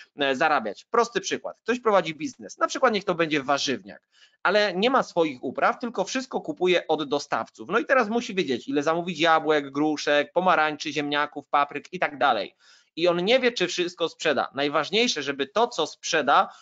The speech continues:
pokryło koszty firmy, prowadzenia firmy, czyli lokal, zatrudnienie pracowników, zusy i tak dalej, i tak dalej, i tak dalej.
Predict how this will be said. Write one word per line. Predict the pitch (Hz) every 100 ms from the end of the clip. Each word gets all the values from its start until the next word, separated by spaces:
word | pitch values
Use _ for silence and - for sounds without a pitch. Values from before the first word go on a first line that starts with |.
| _
pokryło | 185 190 202 185 127 95 _
koszty | 127 147 - 185 190 190 - _ -
firmy, | 190 160 165
prowadzenia | 170 165 156 160
firmy, | 165 147
czyli | 113 131 151
lokal, | 175 170 160 156
zatrudnienie | 139 131 143 151 156
pracowników, | 160 - 165 175 170 160 135
zusy | 147 175 170 165
i |
tak | 165 139
dalej, | 151 147
i |
tak | 143 127
dalej, | 139
i | 131
tak | 123
dalej. | 135 165 240